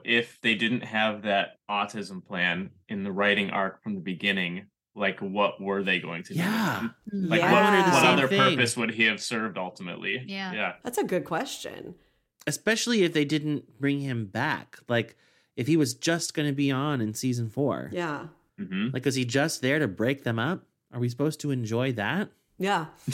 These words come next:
Speaker 3: That's a good question.
Speaker 2: And why did they never offer, I mean, maybe they did. Why did they never offer Jason Ritter, like, just join the cast? Like,
Speaker 3: Yeah.
Speaker 2: it's one thing to be like, "Well, we're not gonna ask you to not audition for other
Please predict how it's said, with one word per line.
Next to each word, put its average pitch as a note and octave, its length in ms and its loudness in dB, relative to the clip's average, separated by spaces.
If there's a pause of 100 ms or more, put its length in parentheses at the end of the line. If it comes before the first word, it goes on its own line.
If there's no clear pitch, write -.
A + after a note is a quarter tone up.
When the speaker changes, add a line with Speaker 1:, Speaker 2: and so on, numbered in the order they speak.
(260)
Speaker 3:
That's C3+ 200 -6
a G#3+ 40 0
good G3+ 160 0
question. D3+ 720 -4 (420)
Speaker 2:
And G#3 180 0
why A3 200 2
did A#3 180 -2
they A3 120 4
never F#3+ 360 0
offer, D#3+ 380 0
I - 20 0
mean, D#3 160 2
maybe C3 220 0
they A2+ 140 -2
did. G#2 340 -4 (440)
Why D3 140 0
did E3 80 0
they E3 100 2
never D3+ 320 0
offer A#2 800 -2 (140)
Jason C3+ 440 0
Ritter, A2 440 2
like, G#2 240 -2
just F#3+ 160 -6 (160)
join F3 220 0
the C#3 80 -4
cast? - 640 -12 (280)
Like, C#3+ 140 0
Speaker 3:
Yeah. F3+ 60 4
Speaker 2:
it's D#3+ 100 -2
one F#3+ 220 2
thing E3+ 180 4
to D3 40 2
be D3+ 140 4
like, C#3+ 220 2
"Well, D#3+ 160 4
we're E3 100 0
not F3 180 -2
gonna D3+ 160 -4
ask C3+ 260 -4
you B2+ 200 0
to - 60 -6
not A2+ 340 -4
audition A2 460 -8
for G#2+ 180 -10
other G2+ 420 -6